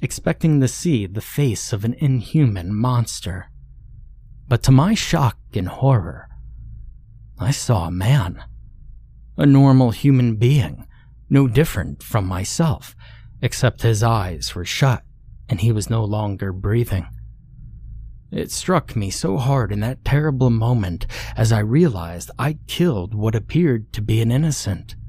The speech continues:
But how could this be possible? This man couldn't have been the one harassing me over the last few nights. It wasn't possible.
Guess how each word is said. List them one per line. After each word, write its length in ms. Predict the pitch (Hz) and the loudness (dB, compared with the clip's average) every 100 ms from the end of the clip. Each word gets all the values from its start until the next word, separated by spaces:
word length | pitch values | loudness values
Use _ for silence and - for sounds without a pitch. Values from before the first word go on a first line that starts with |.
| - - - - - | -14 -16 -18 -16 -6
But 140 | - | 2
how 180 | 127 151 | 2 4
could 200 | - 104 | 2 2
this 180 | 95 - | 0 -2
be 160 | 98 | -4
possible? 840 | - 139 202 - 101 98 80 - - - - - - - - | 0 0 -2 -4 -4 -4 -6 -10 -20 -20 -20 -20 -20 -20 -8
This 220 | - 143 | -4 2
man 400 | 143 156 151 123 | 4 6 6 4
couldn't 320 | - 143 147 | 2 4 4
have 300 | 120 107 110 | 4 2 2
been 260 | 107 131 107 | 4 4 4
the 80 | 104 | 2
one 300 | 107 110 98 | 0 0 0
harassing 640 | 117 107 120 120 - 98 | 0 2 0 -2 -2 -4
me 160 | 95 95 | -2 -4
over 180 | 98 95 | -6 -6
the 120 | 101 | -6
last 420 | 107 104 98 - | -4 -6 -8 -10
few 180 | - 98 | -6 -4
nights. 600 | 101 135 110 - - - - - - - - - - - - | -4 -4 -6 -8 -12 -12 -16 -18 -20 -20 -20 -20 -20 -20 -12
It 100 | 104 | -6
wasn't 380 | 85 101 - 92 | -2 -2 -2 -4
possible. 600 | - 123 - 85 76 - | 0 0 -2 -6 -8 -12